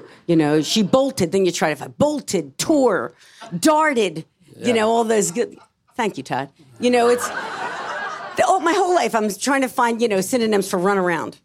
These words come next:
Speaker 1: Everybody's running around. It's fun. How great a job is this?
Speaker 2: Any luck with Hollywood?
Speaker 1: Yeah, when we get buzzed a lot, we've got some options. There's options for One Perfect Lie. So, well, you know, we'll see.
Speaker 2: Other words, no.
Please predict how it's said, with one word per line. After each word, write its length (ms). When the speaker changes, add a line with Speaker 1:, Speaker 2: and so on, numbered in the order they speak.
Speaker 1:
Everybody's 400
running 240
around. 400
It's 140
fun. 380
How 180
great 260
a 40
job 340
is 100
this? 400
Speaker 2:
Any 200
luck 240
with 80
Hollywood? 520
Speaker 1:
Yeah, 340
when 240
we 60
get 200
buzzed 320
a 60
lot, 320
we've 140
got 200
some 160
options. 680
There's 360
options 440
for 120
One 160
Perfect 320
Lie. 280
So, 180
well, 120
you 120
know, 140
we'll 180
see. 120
Speaker 2:
Other 140
words, 240
no. 360